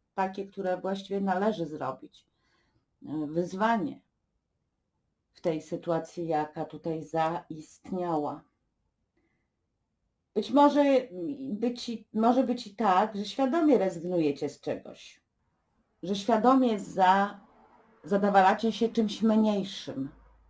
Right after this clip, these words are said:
Właśnie po to, by móc sobie przygotować nową drogę. Być może ta droga będzie, e, będzie wymagała jakichś nakładów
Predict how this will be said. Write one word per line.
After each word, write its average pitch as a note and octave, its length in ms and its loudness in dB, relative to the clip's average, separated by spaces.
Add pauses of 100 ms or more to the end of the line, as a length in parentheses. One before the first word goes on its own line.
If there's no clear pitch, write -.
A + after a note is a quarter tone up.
(1300)
Właśnie C4 460 2
po E4+ 180 -2
to, C4 160 2
by G3 120 0
móc C4+ 220 -2
sobie - 300 -4
przygotować D#3+ 760 -6
nową D3 320 -6
drogę. C#3 380 -4
Być - 240 -18
może E3+ 260 -4
ta F#3+ 140 -6
droga E3+ 320 -2
będzie, F3 380 -6 (640)
e, D#3 300 -4
będzie D#3+ 680 -4
wymagała D#3+ 600 -2
jakichś D#3 280 -6
nakładów A3+ 720 -4